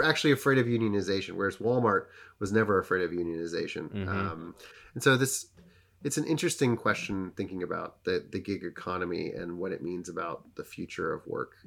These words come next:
Speaker 1: um,
Speaker 2: Mm-hmm.
Speaker 1: in twenty sixteen. And, and think, certainly the story's changed a bit. I mean, we're living kind of now in the, a future of work where we're all remote.
Speaker 2: Yeah. I was gonna ask you, I mean, like,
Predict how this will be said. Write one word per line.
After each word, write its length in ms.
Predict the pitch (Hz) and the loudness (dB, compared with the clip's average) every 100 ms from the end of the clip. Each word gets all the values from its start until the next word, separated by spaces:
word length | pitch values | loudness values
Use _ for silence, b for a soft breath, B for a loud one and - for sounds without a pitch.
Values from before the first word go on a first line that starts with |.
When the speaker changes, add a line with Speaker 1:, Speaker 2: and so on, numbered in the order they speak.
| - | -8
Speaker 1:
um, 200 | - 120 | -2 -2
Speaker 2:
Mm-hmm. 280 | 139 165 - | -2 -6 -10
Speaker 1:
in 80 | 92 | -10
twenty 240 | 95 92 | -6 -6
sixteen. 420 | 90 - - 87 | -6 -8 -4 -4
And, 140 | 82 - | -4 -4
and 140 | 135 | -2
think, 220 | 160 165 - | 2 0 0
certainly 280 | 165 160 131 | 2 6 4
the 20 | |
story's 320 | - 117 104 | 4 2 2
changed 320 | - 104 95 | 2 0 0
a 20 | |
bit. 180 | 85 143 | 0 2
I 40 | 117 | 4
mean, 120 | 101 | 4
we're 120 | 101 | 2
living 400 | 101 113 117 95 | 2 4 4 2
kind 240 | 87 95 92 | 0 -2 -2
of 100 | - | -4
now 280 | 87 87 | -4 -4
in 100 | 85 | -6
the, 220 | 85 80 80 _ _ _ - | -8 -10 -12 _ _ _ -8
a 80 | |
future 360 | 87 101 95 90 | -4 -4 -2 -2
of 80 | 87 | 0
work 200 | 92 85 | -2 -2
where 280 | 90 85 82 - _ _ | -2 0 -2 -4 _ _
we're 120 | - 92 | -6 -4
all 80 | 87 | -4
remote. 400 | 87 95 101 - _ _ _ _ - | -6 -4 -4 -4 _ _ _ _ -4
Speaker 2:
Yeah. 360 | 120 117 104 101 - _ _ B B | 4 6 4 0 -10 _ _ B B
I 80 | B | B
was 140 | 233 - | 8 8
gonna 140 | 302 | 4
ask 280 | 180 202 - | 4 2 6
you, 80 | 185 | 6
I 60 | |
mean, 220 | 151 151 143 | 6 6 6
like, 320 | 139 135 | 6 6